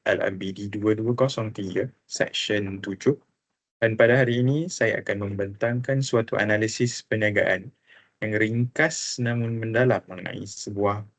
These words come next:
perniagaan, iaitu Samurai Kiniko. Sebuah jenama yang berjaya menguasai segmen makanan halal Jepun di Malaysia.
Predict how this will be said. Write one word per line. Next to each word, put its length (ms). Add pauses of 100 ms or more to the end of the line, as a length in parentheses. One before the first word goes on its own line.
(1400)
perniagaan, 560
iaitu 320
Samurai 400
Kiniko. 400 (680)
Sebuah 320
jenama 320
yang 160
berjaya 320
menguasai 640
segmen 720
makanan 560
halal 320 (160)
Jepun 480
di 80
Malaysia. 400